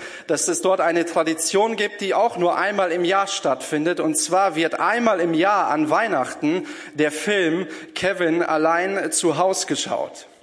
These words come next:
Also Kevin allein zu Haus und das Jahr darauf Kevin allein in New York und dann immer im Wechsel.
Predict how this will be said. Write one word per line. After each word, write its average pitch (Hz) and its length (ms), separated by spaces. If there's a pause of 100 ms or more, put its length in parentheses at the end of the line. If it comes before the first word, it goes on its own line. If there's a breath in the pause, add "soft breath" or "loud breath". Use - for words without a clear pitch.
(300 loud breath)
Also 135 240
Kevin 214 320
allein 190 320
zu 170 200
Haus 220 380
und 165 220
das 160 180
Jahr 180 220
darauf 180 500
Kevin 185 300
allein 165 320
in 165 100
New 156 80
York 196 340
und 160 140
dann 180 140
immer 175 240
im 156 120
Wechsel. 147 460